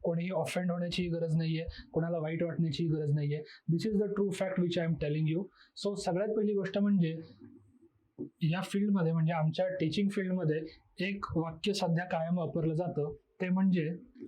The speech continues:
कॉम्पिटिटिव्ह एक्झाम्समध्ये सुमारांची बेसुमार गर्दी झालेली आहे. म्हणजेच काय, तर अशी माणसं टीचिंगमध्ये आहेत,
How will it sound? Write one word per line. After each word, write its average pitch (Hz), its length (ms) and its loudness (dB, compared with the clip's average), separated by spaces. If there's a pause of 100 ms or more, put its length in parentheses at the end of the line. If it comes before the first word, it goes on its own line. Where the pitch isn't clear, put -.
(320)
कॉम्पिटिटिव्ह 196 720 0
एक्झाम्समध्ये 165 680 2 (220)
सुमारांची 196 680 0
बेसुमार 175 540 2
गर्दी 147 280 2
झालेली 120 340 2
आहे. 104 200 -2 (480)
म्हणजेच 175 380 0
काय, 165 380 -2 (460)
तर 175 260 0 (260)
अशी 175 360 0
माणसं 208 460 2
टीचिंगमध्ये 185 640 2
आहेत, 160 220 0